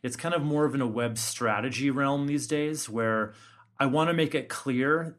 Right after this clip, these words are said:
that my ideal customer is not just looking for a pretty website.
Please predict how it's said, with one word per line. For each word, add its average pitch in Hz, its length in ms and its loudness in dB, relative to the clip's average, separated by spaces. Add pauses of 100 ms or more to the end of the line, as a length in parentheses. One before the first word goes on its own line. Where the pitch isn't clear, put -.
that 135 140 -4
my 123 240 2
ideal 127 320 0
customer 139 640 -2 (360)
is 135 160 0
not 143 220 4
just 143 220 -2
looking 131 340 0
for 120 240 0
a 113 60 -2
pretty 117 240 -2
website. 98 480 -6